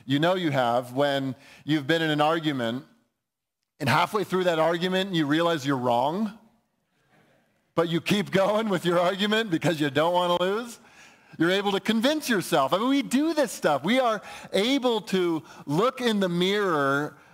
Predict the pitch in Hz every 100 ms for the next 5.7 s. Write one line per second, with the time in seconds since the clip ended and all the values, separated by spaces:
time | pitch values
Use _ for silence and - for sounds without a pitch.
0 | - 170 180 175 185 165 160 151 156 170
1 | 156 147 127 143 - - 202 240 190 196
2 | 170 165 180 180 170 156 170 165 156 143
3 | 123 170 143 123 139 147 160 151 139 117
4 | 151 214 202 127 131 131 135 131 147 139
5 | - 147 135 131 156 226